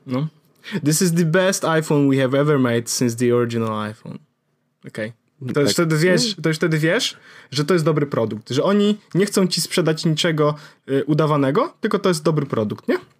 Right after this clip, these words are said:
Speaker 1: Zupełnie.
Speaker 2: wiesz, że to nie jest to samo, co
Speaker 1: To nie
Speaker 2: było?
Speaker 1: jest to samo. Nie, bo jest inne.
Speaker 2: Tylko jednak coś innego, więc, y, myślę, że tym razem też coś innego zaserwujemy naszym cudownym słuchaczom.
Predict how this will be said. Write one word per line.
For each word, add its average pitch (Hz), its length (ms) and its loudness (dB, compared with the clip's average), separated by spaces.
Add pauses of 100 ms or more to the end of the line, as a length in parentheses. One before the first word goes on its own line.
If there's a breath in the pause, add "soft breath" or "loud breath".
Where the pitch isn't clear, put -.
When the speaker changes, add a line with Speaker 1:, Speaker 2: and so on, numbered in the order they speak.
(140)
Speaker 1:
Zupełnie. 175 240 2
Speaker 2:
wiesz, 117 100 2
że 139 80 2
to 135 140 -2
nie 135 180 2
jest 120 200 -2
to 127 80 -2
samo, 107 480 -2 (300)
co - 80 -6
Speaker 1:
To 123 60 2
nie 110 60 -2
Speaker 2:
było? 147 140 4
Speaker 1:
jest - 140 2
to 143 60 -4
samo. 120 200 -4 (160)
Nie, 117 200 -2
bo 151 120 0
jest - 140 -2
inne. 117 240 -2
Speaker 2:
Tylko 131 200 -2
jednak 196 360 0
coś - 260 -2
innego, 101 360 0
więc, 123 380 -2
y, 160 260 2
myślę, 165 280 0
że 160 180 0
tym 151 200 0
razem 131 280 0
też - 240 -2
coś - 260 -2
innego 101 440 2
zaserwujemy 101 680 0
naszym 98 360 -2
cudownym 104 500 0
słuchaczom. 98 420 -6